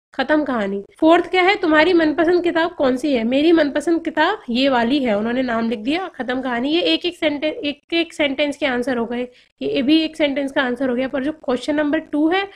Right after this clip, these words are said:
उसमें क्या करा, तितली कली के पास कब गई होगी और क्यों, जब ये हमने बताया, तो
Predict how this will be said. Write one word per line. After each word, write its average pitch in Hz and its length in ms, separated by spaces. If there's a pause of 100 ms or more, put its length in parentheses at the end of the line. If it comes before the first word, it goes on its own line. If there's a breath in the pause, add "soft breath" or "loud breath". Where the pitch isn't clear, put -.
(280 loud breath)
उसमें 294 260
क्या 349 140
करा, 311 320
तितली 339 440
कली 311 300
के 311 120
पास 330 300
कब 294 200
गई 262 180
होगी 233 320
और 294 120
क्यों, 294 320 (360 loud breath)
जब 233 180
ये 262 140
हमने 320 280
बताया, 254 540 (360 soft breath)
तो 403 340